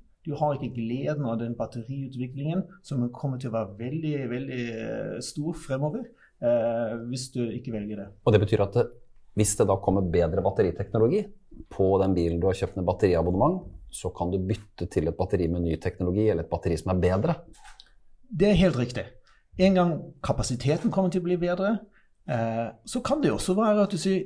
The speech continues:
Speaker 1: "Jeg trenger ikke så stort batteri, jeg vil heller downgrade",
Speaker 2: Mm.
Speaker 1: og dermed ha en rimeligere alternativ. Eller så sier du, "Jeg vil ha en mer rekkevidde, for nå skal jeg på europaferie, så vil jeg ha et stort batteri." Så bare kjør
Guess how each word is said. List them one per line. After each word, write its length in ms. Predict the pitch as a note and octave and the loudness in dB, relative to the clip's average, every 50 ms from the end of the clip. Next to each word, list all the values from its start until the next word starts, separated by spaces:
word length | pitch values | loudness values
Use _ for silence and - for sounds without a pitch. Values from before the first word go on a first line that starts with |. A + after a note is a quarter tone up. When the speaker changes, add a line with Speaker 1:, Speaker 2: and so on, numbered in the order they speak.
| - - - | -6 -8 -4
Speaker 1:
"Jeg 140 | G#3 C#3+ - | -4 -2 -2
trenger 360 | - - G#3 C#4 D4 A3+ B2 | 0 0 0 2 2 0 0
ikke 140 | G#2 - B2 - | -2 -6 -8 -6
så 100 | - C#3+ | -6 -6
stort 260 | - - - E2 - - | -6 -6 -6 -4 -2 -2
batteri, 480 | E3 D#3+ - E3+ E3 E3+ D3+ B2 - - - - _ | -4 -2 -2 -2 0 0 0 -2 -4 -8 -14 -12 _
jeg 100 | D3+ D#3 | -4 -2
vil 120 | E3 D#3+ | 0 2
heller 240 | D#3+ D3+ C3+ B2 A#2 A#2+ - | 2 2 2 0 -4 -2 0
downgrade", 880 | A#2+ B2 F#3+ B3 D#4+ D#4 B3+ - D#3+ C3+ C3 A#2+ A2+ A2+ G#2+ G#2+ G#2+ - - - | 2 2 2 2 2 0 -2 0 0 0 2 2 0 0 -2 -4 -6 -6 0 2
Speaker 2:
Mm. 280 | B2 G#2+ F2 C#2+ D2+ - - _ _ _ _ - - - - - _ _ _ - | 4 4 4 2 -2 -8 -14 _ _ _ _ -20 -20 -20 -20 -20 _ _ _ -4
Speaker 1:
og 120 | F3+ D#3 | 0 4
dermed 300 | E3 D#3 D#3+ D#3 D#3 D3 | 6 6 6 6 6 4
ha 80 | C#3+ C3+ | 4 4
en 160 | C3+ C3 B2 | 2 2 0
rimeligere 540 | B2 C#3+ G3+ B3+ C#4+ B3+ G#3+ D#3 B2+ A#2+ G#2+ | 0 0 0 0 0 2 2 2 2 2 0
alternativ. 560 | G#2 - - B2+ B2 B2+ B2 - - - - - - - _ _ _ _ _ _ _ _ | -2 -2 -4 -6 -6 -6 -8 -8 -10 -10 -12 -12 -18 -20 _ _ _ _ _ _ _ _
Eller 300 | - B2 A#2+ B2 D3+ F3 | -8 -6 -4 -4 -4 -4
så 160 | F#3+ F#3 E3+ D#3+ | -4 -4 -6 -4
sier 220 | D#3+ F#3 F#3 F#3 | -4 -4 -2 -2
du, 220 | F#3 F#3 G3 F#3 F#3 D#3+ | 0 0 0 -2 0 2
"Jeg 160 | C#3+ C#3 D3 | 2 4 4
vil 160 | D3+ D3+ C#3+ | 4 4 4
ha 240 | C3+ C#3+ C#3 C#3 C3+ C#3 | 4 4 4 4 4 2
en 100 | B2+ C3 | 0 -2
mer 320 | C3 C#3+ D#3+ E3 D#3 C3 | -2 -2 -2 -2 -2 -2
rekkevidde, 560 | A#2+ A#2+ - - B2+ B2 D3+ E3+ A3 A#3 F3+ - | -4 -6 -6 -6 -6 -4 -4 -4 -4 -4 -4 -4
for 80 | D#3+ | -2
nå 140 | D3+ D#3 D#3+ | -2 -2 -4
skal 160 | D#3 - C#3+ C3+ | -4 -4 -4 -4
jeg 120 | - - | -4 -2
på 100 | C#3+ - - B2+ | -4 -2 -2 -2
europaferie, 1600 | B2+ B2+ B2 D3+ D#3+ - - D3 C#3+ C#3+ C#3 C#3 C#3+ C#3 C#3 C3+ C3 C3 B2 C3 B2+ - - - - - D#3 D3+ E3 F3+ A3+ D#4 A#3 - - - - _ | -2 -2 -2 -2 -4 -2 0 2 2 4 4 2 0 -2 -2 -2 -2 -2 -4 -4 -8 -10 -12 -10 -4 -2 -2 0 0 0 0 0 -2 -4 -10 -20 -20 _
så 100 | - A#3 | -8 -6
vil 80 | - | -2
jeg 80 | F#3+ G3+ | 0 0
ha 60 | G#3 | 0
et 60 | D#3+ | 0
stort 260 | - - G3 F#3 F#3+ - | -2 -4 -4 -4 0 0
batteri." 440 | C#3 B2 - A2+ G#2+ G#2+ - - - | 0 0 0 -4 -6 -6 -10 -12 -14
Så 120 | - - D#3 D#3 | -10 -10 -6 -4
bare 180 | D#3+ E3 D#3+ | -2 -4 -4
kjør 320 | D#3+ - F3 F3 F3+ E3+ | -4 -2 -2 0 0 0